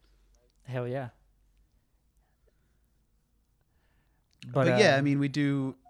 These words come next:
Speaker 2: the podcast as well. Um, Beep Beep is fun. Um, my podcast mates and I are kind of stoked at how people actually wanna come on our podcast now. And then,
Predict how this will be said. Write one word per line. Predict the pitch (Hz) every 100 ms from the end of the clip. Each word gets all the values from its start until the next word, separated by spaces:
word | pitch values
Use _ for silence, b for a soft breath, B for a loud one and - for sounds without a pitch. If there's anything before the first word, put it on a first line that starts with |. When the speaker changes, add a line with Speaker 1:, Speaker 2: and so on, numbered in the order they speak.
| 143
Speaker 2:
the | 139
podcast | 143 139 135 151 135 139 143
as | 123
well. | 135 131 127 123 _ _
Um, | 127 123 123 120 120 - _ _ _ _ _
Beep | 131 131 127
Beep | 127 127
is | 120
fun. | - 127 123 120 120 120 _ b b b b b b b b b -
Um, | 123 127 127 120 117 113 -
my | 135 131 123 - _ _ _ _ _ _
podcast | 170 170 156 151 160 143 -
mates | 147 143 139 143
and |
I | 135 135 135 131 131 127 - _ _
are | 151 139 135 131 131 - _ _ _ -
kind | 165 151
of | 131
stoked | - - 143 143 139 143
at | 131
how | 131 127 127 127 120 117 _ _ _
people | - 135 127
actually | 127 123 143
wanna | 123 127
come | 123 131 123
on | 117
our | 113
podcast | 131 123 113 120 113 -
now. | 123 117
And | 117
then, | 117 110 107